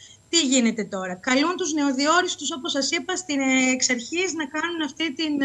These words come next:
αξιολόγηση. Μας στέλνουν λοιπόν φοβισμένους, γιατί σου λέει, «Αν δεν αξιολογηθείς, δεν σε κάνω μόνη μου». Ξεκινάει λοιπόν,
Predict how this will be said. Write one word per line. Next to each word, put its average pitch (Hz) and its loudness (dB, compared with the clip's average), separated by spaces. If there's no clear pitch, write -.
αξιολόγηση. 226 -2
Μας 208 -6
στέλνουν 277 4
λοιπόν 269 2
φοβισμένους, 214 0
γιατί 277 -6
σου - -4
λέει, 269 2
«Αν 277 2
δεν 311 -2
αξιολογηθείς, 262 -2
δεν 339 -2
σε 349 0
κάνω 349 0
μόνη 269 4
μου». 180 -8
Ξεκινάει 302 0
λοιπόν, 311 0